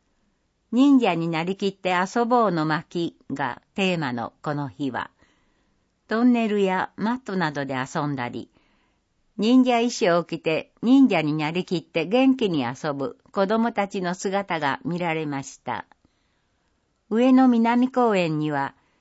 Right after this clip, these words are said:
障害や年齢などに関わらず楽しめる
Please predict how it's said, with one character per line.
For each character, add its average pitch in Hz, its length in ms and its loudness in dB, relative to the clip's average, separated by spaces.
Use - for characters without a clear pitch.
障 240 320 0
害 220 300 0
や 190 220 0
年 220 300 0
齢 220 200 2
な 208 140 0
ど 180 160 -2
に 165 160 -4
関 180 400 -4
わ 180 100 -2
ら 160 160 -4
ず 127 320 -10
楽 180 260 -2
し - 160 -10
め 170 200 -4
る 127 240 -8